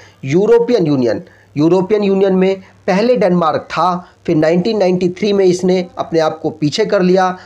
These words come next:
और अब दोबारा से इसने यूरोपियन यूनियन को ज्वाइन करने की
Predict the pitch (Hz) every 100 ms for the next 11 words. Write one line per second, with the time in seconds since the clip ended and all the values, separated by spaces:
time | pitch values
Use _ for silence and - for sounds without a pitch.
0 | - - 147 151 - 202 175 170 156 156
1 | 175 151 165 185 190 _ - 151 160 175
2 | 175 180 151 139 139 127 196 208 - -
3 | 143 151 170 170 127 127 127 202